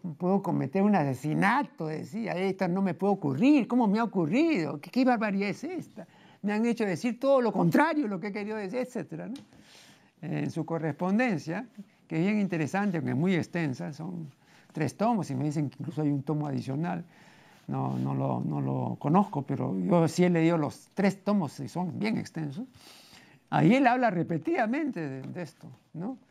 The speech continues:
Y no deja pasar, pero ni un error, ni una errata, ni una deficiencia, ni una omisión. Y siempre está criticando a los que dejan pasar esos errores, y aquí pues se ha pasado, ¿no?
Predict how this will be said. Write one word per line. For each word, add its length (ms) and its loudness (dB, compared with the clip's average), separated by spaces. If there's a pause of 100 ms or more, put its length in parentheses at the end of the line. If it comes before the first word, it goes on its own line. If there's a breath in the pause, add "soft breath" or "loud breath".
(380 soft breath)
Y 160 -2
no 100 4
deja 300 4
pasar, 340 0
pero 260 -4
ni 460 -2
un 640 4
error, 500 2
ni 140 2
una 240 4
errata, 500 2
ni 100 0
una 180 0
deficiencia, 720 0
ni 80 0
una 140 0
omisión. 580 -4 (640 soft breath)
Y 180 0
siempre 680 2 (1200 soft breath)
está 400 -2
criticando 720 0
a 20 2
los 200 -2
que 100 -4
dejan 300 2
pasar 400 0
esos 260 -4
errores, 320 0
y 40 -2
aquí 260 -2
pues 200 -6
se 100 -6
ha 40 -4
pasado, 540 -4
¿no? 180 -2